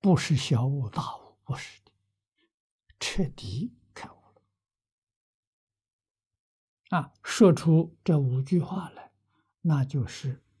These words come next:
说明他开悟的境界。他悟的什么？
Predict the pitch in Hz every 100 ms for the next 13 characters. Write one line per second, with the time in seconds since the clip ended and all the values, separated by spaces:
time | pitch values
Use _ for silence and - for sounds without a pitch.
0 | - - 175 139 120 120 151 - 131 -
1 | - 160 165 170 135 - - 131 - -
2 | _ _ _ _ _ _ _ _ _ _
3 | _ _ _ _ _ _ _ _ _ _
4 | _ _ _ _ _ _ _ _ _ _
5 | _ _ _ _ - - 247 - 233 131
6 | 104 - 104 165 165 _